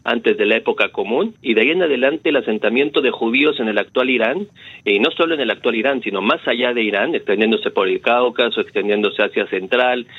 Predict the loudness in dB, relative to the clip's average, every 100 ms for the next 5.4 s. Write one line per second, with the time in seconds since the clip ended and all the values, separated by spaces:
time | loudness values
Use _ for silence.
0 | -18 -6 0 2 2 0 0 0 0 -2
1 | -2 -4 -2 -2 -2 -6 -4 -4 -2 -4
2 | -6 -20 -6 -4 0 0 0 -2 0 2
3 | 4 2 -2 -2 0 0 0 -2 -2 -2
4 | -2 -2 2 0 0 0 0 2 0 0
5 | 0 0 0 -4